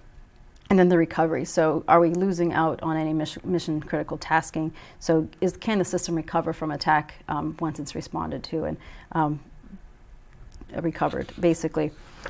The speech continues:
So some pre-operational test and evaluation factors that are driving the scope is, you know, we're looking at the operational context. Um, what is the mission load? What are the missions being supported?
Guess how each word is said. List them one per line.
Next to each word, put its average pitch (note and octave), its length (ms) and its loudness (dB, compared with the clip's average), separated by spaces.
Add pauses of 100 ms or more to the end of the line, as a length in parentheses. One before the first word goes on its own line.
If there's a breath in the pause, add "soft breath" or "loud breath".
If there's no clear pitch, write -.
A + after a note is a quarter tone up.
So E3+ 500 6 (1040)
some G#3 480 6 (240)
pre-operational F3+ 1600 -2
test - 340 -4
and F#3+ 120 -2
evaluation E3+ 800 2 (420 loud breath)
factors E3+ 540 2
that D#3+ 160 2
are D#3 80 2
driving D#3 480 0
the D3+ 80 -4
scope D#3 380 -2
is, D#3 200 -2
you E3 100 -2
know, D3+ 100 -2
we're - 160 -4
looking F3 340 0
at D#3+ 160 -4
the E3+ 80 4
operational D#3+ 520 -2
context. - 680 -6
Um, - 180 -4 (440 loud breath)
what E3 520 4
is E3 380 2
the F3 80 2
mission E3 420 2
load? D#3+ 300 2
What E3 180 4
are E3+ 60 4
the E3+ 80 0
missions E3+ 340 -2
being D#3+ 220 -2
supported? F3 680 2